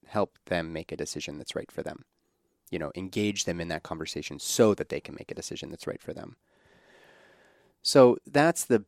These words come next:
the basis. And I think that there are two powers at play here. One is somebody, some group of experts, presumed experts, probably self-proclaimed experts, has determined this is the right procedure.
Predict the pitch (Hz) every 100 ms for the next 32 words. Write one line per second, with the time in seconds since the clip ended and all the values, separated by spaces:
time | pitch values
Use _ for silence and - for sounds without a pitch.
0 | - 110 95 107 104 - 87 - - -
1 | - _ _ _ - 117 110 139 135 123
2 | 107 98 - 123 113 - 107 104 98 87
3 | - 95 90 85 98 139 147 85 90 104
4 | - _ _ _ _ _ _ - - 151
5 | 156 117 101 - 139 104 120 - - 104
6 | - 95 92 - - 104 107 110 92 87
7 | - 95 98 - 151 131 104 - 101 98
8 | - - - - - 104 98 78 - -
9 | 87 - - 87 - 87 - 98 90 85
10 | - 104 - 110 - 87 87 - 92 -
11 | 82 - -